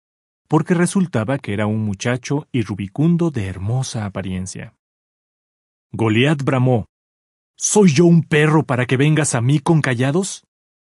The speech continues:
Seguramente vio que David llevaba un cayado, pero no se fijó en que también traía una honda.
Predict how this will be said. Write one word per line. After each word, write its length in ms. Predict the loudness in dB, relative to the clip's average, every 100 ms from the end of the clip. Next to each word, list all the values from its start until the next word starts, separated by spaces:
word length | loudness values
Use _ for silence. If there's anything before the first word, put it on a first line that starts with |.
| _ _ _ _ _ _ -16
Seguramente 760 | -10 -4 0 2 2 2 0
vio 220 | 2 0
que 120 | 0
David 360 | -2 -2 0 0
llevaba 360 | -2 -2 -2 -2
un 140 | -4
cayado, 560 | -6 -4 -4 -4 -6 _ _ _ _
pero 180 | 0 2
no 100 | 4
se 160 | 2 -2
fijó 380 | -4 -2 0 0
en 120 | 0
que 120 | -4
también 420 | -4 -6 -2 -4
traía 380 | -4 -4 -2 -2
una 220 | -2 -4
honda. 360 | -4 -6 -8